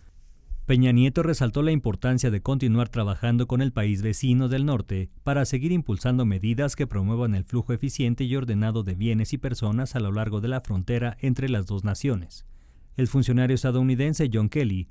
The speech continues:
estuvo acompañado por la embajadora de Estados Unidos en México, Roberta Jacobson, el director general de la Agencia Central de Investigaciones, Michelle Richard Pompeo,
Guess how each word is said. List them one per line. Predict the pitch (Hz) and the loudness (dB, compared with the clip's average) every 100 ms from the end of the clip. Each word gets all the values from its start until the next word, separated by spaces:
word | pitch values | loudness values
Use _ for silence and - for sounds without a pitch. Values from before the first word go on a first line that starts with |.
| - | -8
estuvo | - 180 180 | -4 0 0
acompañado | - 131 107 110 127 143 | 0 -2 2 2 2 0
por | 135 | 0
la | 110 | 0
embajadora | 101 104 107 113 120 | 0 0 -2 -2 -2
de | 107 | -4
Estados | - 117 110 104 | -4 -2 -2 0
Unidos | 101 107 104 | 0 0 0
en | 101 107 | 0 0
México, | 120 139 - 165 | 0 -2 -4 -4
Roberta | 147 98 107 104 104 | -2 -2 -2 -2 -4
Jacobson, | 101 120 110 - 104 98 95 - - | -4 -4 -6 -6 -2 -2 -4 -10 -6
el | 127 | 0
director | 139 131 - 165 | 0 0 -2 -2
general | 165 143 123 | 0 0 0
de | 123 | 0
la | 110 | -2
Agencia | - 123 117 110 | 0 0 0 0
Central | 104 101 110 | -2 0 -2
de | 107 | 0
Investigaciones, | 101 98 110 95 - 117 135 151 | -2 -2 -4 -6 -2 -2 0 -2
Michelle | 120 92 120 107 | -2 -2 -2 -2
Richard | 110 - 107 | -4 -4 -6
Pompeo, | - 110 - 120 95 | -2 -2 0 -2 -2